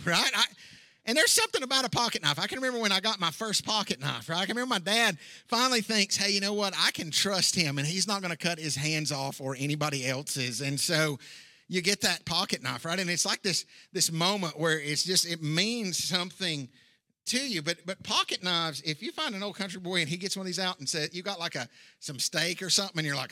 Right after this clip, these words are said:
"I can't get the edge off that." And he pulls his pocket knife out and he says, "Oh, I can cut that for you." I mean, you gotta be brave, okay? 'Cause I'm, I'm gonna tell you something. That thing just skinned some fish, maybe a, a deer. Uh,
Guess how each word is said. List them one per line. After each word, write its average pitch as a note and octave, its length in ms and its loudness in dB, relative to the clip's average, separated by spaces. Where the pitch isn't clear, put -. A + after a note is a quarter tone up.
"I F#4+ 40 -6
can't - 220 -10
get C#3 160 -4
the C3 160 -6
edge E3+ 240 -2
off B2+ 200 -4
that." C3+ 260 -2
And - 20 -16
he C#3+ 100 -8
pulls G3 240 -2
his E3 140 -2
pocket G3 340 -2
knife G3 240 -4
out A3 140 0
and F3+ 80 -6
he D#3+ 40 2
says, A#2 240 -2
"Oh, A#2+ 60 -6
I E3+ 140 2
can C3+ 160 -12
cut C#3 220 -6
that B2 200 -4
for C#3 180 -6
you." C3 100 0
I D3 60 -8
mean, D3+ 300 0
you - 120 -8
gotta A3+ 160 -4
be C#3+ 120 -6
brave, D3+ 340 -4
okay? F#3 220 -6
'Cause C#3 260 -6
I'm, G#3+ 160 -2
I'm A#3+ 80 -14
gonna G3+ 200 -8
tell G3 120 -4
you F3 60 0
something. A2+ 200 -2
That D3 140 -4
thing D3+ 220 -4
just C#3+ 240 0
skinned G3 240 -4
some G#3+ 120 0
fish, D3+ 320 -6
maybe D#3+ 280 -4
a, F3+ 100 -4
a F3+ 140 -2
deer. C#3 400 2
Uh, B2+ 260 0